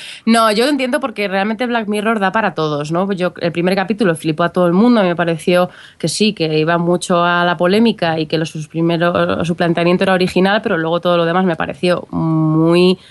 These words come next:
predecible y muy facilón. El segundo estaba muy bien, pero me parecía muy frío. El tercero precisamente aprovechaba lo que me gusta a mí, que tú siempre te quejas en Sitges, que aprovecha un poco esa ciencia ficción para contar historias humanas.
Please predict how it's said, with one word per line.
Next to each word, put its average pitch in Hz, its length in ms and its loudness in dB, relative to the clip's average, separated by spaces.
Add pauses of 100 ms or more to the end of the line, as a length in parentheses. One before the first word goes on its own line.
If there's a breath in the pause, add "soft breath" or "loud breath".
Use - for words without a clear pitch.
(140 loud breath)
predecible 175 760 2
y 156 340 0
muy 160 180 4
facilón. 196 680 0 (480 loud breath)
El 190 100 2
segundo 202 460 4
estaba 196 360 0
muy 196 160 2
bien, 254 320 0
pero 175 200 -2
me 170 100 -4
parecía 170 320 0
muy 208 140 0
frío. 226 240 0
El 214 100 0
tercero 202 360 0
precisamente 190 580 2
aprovechaba 196 720 0
lo 185 100 0
que 170 60 -6
me 165 80 -2
gusta 208 300 -2
a - 20 2
mí, 208 160 2
que 196 120 0
tú 208 120 0
siempre 208 240 0
te 190 120 -6
quejas 190 320 -4
en 190 160 0
Sitges, 208 540 -2 (360 loud breath)
que 214 80 -2
aprovecha 185 460 0
un 208 100 -2
poco 202 200 -4
esa 202 160 -4
ciencia 196 300 -2
ficción 202 440 -2
para 233 180 0
contar 165 260 -4
historias 185 360 -4
humanas. 165 460 -4